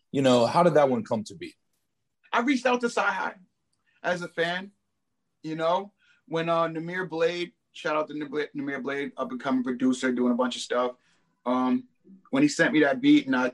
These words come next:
Speaker 2: I, sur-, I saw the changes and, and I, I started laying down my first verse, I instantaneously was like, "All right, whoever gets on this needs to be able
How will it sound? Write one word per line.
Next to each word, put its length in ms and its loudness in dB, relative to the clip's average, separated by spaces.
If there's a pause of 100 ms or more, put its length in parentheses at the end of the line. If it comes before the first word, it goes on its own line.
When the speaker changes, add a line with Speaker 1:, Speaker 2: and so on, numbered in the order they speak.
(100)
Speaker 2:
I, 140 0
sur-, 400 -2 (480)
I 80 2
saw 220 4
the 100 -2
changes 600 0
and, 220 0 (1500)
and 140 2
I, 240 2
I 40 -2
started 320 0
laying 260 0
down 180 2
my 100 -2
first 320 -4
verse, 360 -4
I 140 0
instantaneously 840 -4
was 140 -2
like, 180 -4
"All 80 0
right, 220 0 (320)
whoever 320 6
gets 300 -4
on 220 -6
this 240 -8
needs 320 -4
to 180 0
be 240 2
able 380 0